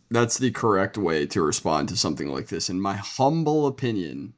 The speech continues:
It's, uh, that reminds me of that video of those girls drinking beers while they're watching nine eleven happen.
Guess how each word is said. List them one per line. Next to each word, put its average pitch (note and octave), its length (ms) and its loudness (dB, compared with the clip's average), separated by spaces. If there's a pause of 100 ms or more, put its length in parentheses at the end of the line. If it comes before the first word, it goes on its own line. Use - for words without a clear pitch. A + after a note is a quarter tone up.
It's, A#2 140 -6
uh, C#3+ 160 2
that D#3+ 200 2
reminds C3 360 2
me B2 100 -4
of G#2+ 80 -6
that G2+ 160 -4
video G#2+ 280 2
of G2+ 60 4
those G2 200 2
girls G#2+ 200 2
drinking A2+ 280 2
beers G#2+ 320 2
while G2+ 100 2
they're F#2 140 2
watching F#2 440 2
nine F#2+ 200 2
eleven F#2+ 300 0
happen. D#2 440 -4